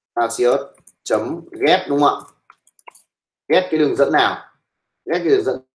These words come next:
trong mock A P I ở đây, chúng ta có cái đường dẫn này. Chúng ta có một cái biến và ở A P I U R L bằng với lại cái đoạn string như này,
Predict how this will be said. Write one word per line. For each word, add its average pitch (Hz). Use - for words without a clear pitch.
trong 131
mock 160
A 131
P -
I 127
ở 117
đây, 113
chúng 110
ta 117
có 104
cái 120
đường 110
dẫn 107
này. 95
Chúng 113
ta 127
có 113
một 127
cái 135
biến 123
và 123
ở -
A 127
P 131
I 123
U 123
R 117
L 104
bằng 104
với 101
lại 131
cái 104
đoạn -
string 117
như 117
này, 104